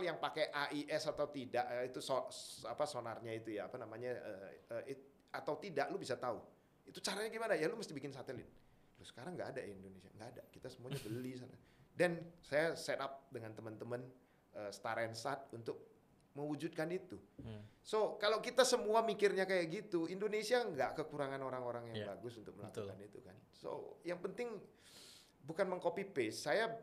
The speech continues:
Speaker 1: bilang teknologi wise kita belajar dari manapun. Tapi when you implement it in Indonesia, there's a lot of diamond di Indonesia yang bisa kita gali dan kita bisa jadi nomor satu di dunia.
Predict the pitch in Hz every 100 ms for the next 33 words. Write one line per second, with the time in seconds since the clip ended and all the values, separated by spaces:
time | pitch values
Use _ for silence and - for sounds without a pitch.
0 | - - 160 190 - 175 185 196 208 196
1 | 180 202 202 185 175 135 123 131 107 101
2 | 92 90 - 82 - 117 131 - - -
3 | - _ _ - - 123 120 120 226 165
4 | 151 139 127 123 120 117 110 117 104 104
5 | 98 117 147 123 107 87 87 - - -
6 | 113 110 - 98 98 101 117 127 127 -
7 | 110 - 110 104 95 107 117 117 110 95
8 | 101 101 104 101 127 110 104 101 101 104
9 | 95 98 87 87 95 139 151 107 107 123
10 | 143 127 139 143 147 147 143 165 170 156
11 | 135 127 131 -